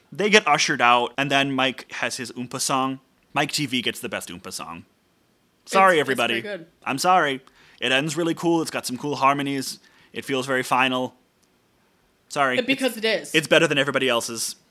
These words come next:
Speaker 2: It's the final Oompa song.
Speaker 1: It is. It's the last one we get.
Speaker 2: Grandpa Joe and Charlie are, like, walking through and Walk with Wonka. And Wonka's like, "The tour's done.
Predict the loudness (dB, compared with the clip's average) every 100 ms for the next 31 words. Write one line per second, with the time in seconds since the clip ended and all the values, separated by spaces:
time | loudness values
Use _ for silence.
0 | _ -10 -8 -8 -6 -6 -8 -10 -12 -14
1 | -16 -14 -8 -6 -6 -8 -6 -6 -6 -8
2 | -6 -6 -6 -4 -4 -4 -8 -8 -6 -8
3 | -10 -10 -8 -8 -8 -8 -8 -10 -10 -10
4 | -12 -14 -14 -18 -14 -12 -10 -12 -12 -16
5 | -14 -14 -12 -12 -12 _ _ _ _ -8
6 | -6 -8 -10 -10 -8 -8 -10 -10 -8 -6
7 | -6 -8 -6 -4 -2 -4 -6